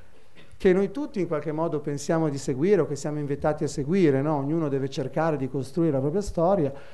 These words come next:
la propria vita, perché dipende da noi, dalla nostra intelligenza, dall'intelligenza e il coraggio con cui affronteremo la realtà,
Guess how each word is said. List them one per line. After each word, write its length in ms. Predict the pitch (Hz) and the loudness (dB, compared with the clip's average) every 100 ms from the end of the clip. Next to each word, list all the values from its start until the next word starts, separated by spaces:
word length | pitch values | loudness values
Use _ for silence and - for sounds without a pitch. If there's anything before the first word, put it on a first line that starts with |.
| - | -10
la 100 | 135 | -6
propria 320 | 143 147 180 | -2 0 2
vita, 340 | 160 175 - 143 | 2 2 0 0
perché 360 | 143 135 139 - | 0 0 -2 -2
dipende 480 | 143 151 190 190 160 | -2 2 4 4 2
da 100 | 143 | 2
noi, 300 | 156 175 135 | 2 2 2
dalla 140 | 131 | 2
nostra 260 | 135 147 147 | 2 2 0
intelligenza, 680 | 123 131 127 160 139 143 | 0 0 2 2 2 -2
dall'intelligenza 680 | 127 131 151 143 139 160 156 | -6 -6 -4 -4 -2 -4 -4
e 80 | 131 | -8
il 120 | 156 - | -10 -4
coraggio 380 | 151 165 139 | 0 0 0
con 140 | 131 131 | -4 -2
cui 120 | 143 | 0
affronteremo 520 | 139 147 135 156 147 | 0 -2 0 2 2
la 120 | 139 | 2
realtà, 380 | 160 196 160 165 | 2 2 0 -2